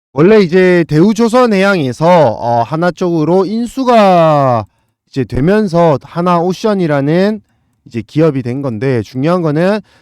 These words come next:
그 전까지, 어, 코로나 이후에 매출이 굉장히 급감하면서, 어, 이제 기업이 기울기 시작하면서 이렇게 이제 넘어갔다라고 보시면 될 것 같고, 지금 하나옵션으로 넘어오면서 뭐가 이제 변화가 됐느냐.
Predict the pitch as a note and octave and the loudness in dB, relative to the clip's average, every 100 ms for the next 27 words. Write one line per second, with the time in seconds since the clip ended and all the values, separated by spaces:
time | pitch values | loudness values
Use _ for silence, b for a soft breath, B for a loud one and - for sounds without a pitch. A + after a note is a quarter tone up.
0 | b - F3+ D3+ C3 B2+ F#3+ E3+ B2 G#2+ | b -6 -2 -2 -2 0 0 0 -4 -14
1 | _ _ _ A2+ A2 G#2+ - G#3 G#3 D3+ | _ _ _ -4 -4 -4 -6 -4 -2 -4
2 | B2+ C#3+ D3+ D3 B2 D3 E3+ - G3+ F#3 | -6 -6 -6 -6 -6 -6 -8 -12 -14 -14
3 | - C#3 F3+ G#3+ G#3+ F#3 D#3+ - G3+ F3 | -18 -16 -12 -10 -10 -12 -14 -8 -4 -2
4 | C#3 B2+ C#3+ D3 - b b _ A#2 A#2 | -4 -4 -4 -4 -6 b b _ -6 -4
5 | A2 G#2+ G#2 G#2 G#2+ G#2+ E3+ F#3 E3+ D#3 | -4 -8 -10 -12 -16 -16 -6 -4 -4 -6
6 | D#3+ D#3 - - C3+ F3 G#3+ G3+ - F3+ | -8 -10 -12 -8 -2 -2 -2 -4 -4 -6
7 | - F3+ D3+ C#3 C3 - A2+ A2 G#2+ G#2+ | -4 -4 -2 -4 -6 -6 -8 -8 -8 -6
8 | D3 B2+ A#2 D3 C3 A#2 C3+ B2+ B2+ D#3+ | -6 -6 -8 -8 -8 -8 -10 -12 -12 -12
9 | A#2+ F#2 D3+ G2+ - C#3+ B2 F#2 b b | -12 -8 -8 -8 -6 -4 -4 -6 b b
10 | b - E3 F#3+ B3 C4 A#3 C#4 C4 A3+ | b -8 -4 0 2 2 2 -2 0 0
11 | D3+ E3 A#3 G#3 F3+ E3 F#3 G3 B2+ G2+ | 2 2 2 2 0 0 2 2 0 -4
12 | D#3 E3+ B2+ - G2 G2+ A#2 C3+ C3 G2 | -2 -2 -4 -10 -12 -10 -8 -8 -8 -8
13 | A2 E3+ G#2+ F#2+ A2 G2 | -6 -6 -6 -6 -6 -8